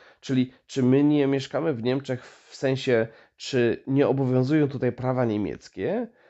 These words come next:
nie? Czyli na przykład nie możesz tego robić, albo wolno ci to zrobić. Dlaczego masz wątpliwości? Nie? Albo z drugiej strony to, co powiedziałem, pierwszy przykład, nie możesz tego zrobić, nie? W sensie ktoś chce coś, nie wiem, nie wiem co zrobić, żeby,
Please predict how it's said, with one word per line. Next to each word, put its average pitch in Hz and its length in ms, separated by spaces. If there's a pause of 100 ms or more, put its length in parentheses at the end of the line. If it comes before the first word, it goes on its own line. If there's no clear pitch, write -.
(320)
nie? 139 400
Czyli - 180
na 120 80
przykład 135 320 (680)
nie 180 180
możesz 254 380
tego 113 220
robić, 76 460
albo 123 540
wolno 185 580
ci - 160
to 120 100
zrobić. 95 720
Dlaczego 165 280
masz 165 180
wątpliwości? 143 920 (440)
Nie? 104 240 (240)
Albo 139 260
z 139 60
drugiej 156 220
strony 143 280
to, 131 120
co 131 120
powiedziałem, 117 400
pierwszy 113 400
przykład, 107 520 (300)
nie 151 120
możesz 208 300
tego 104 200
zrobić, - 520
nie? 107 120
W 131 60
sensie 127 280
ktoś - 280
chce - 200
coś, 98 400
nie 104 100
wiem, 78 180 (220)
nie 113 100
wiem 80 160
co - 140
zrobić, 78 380
żeby, 92 300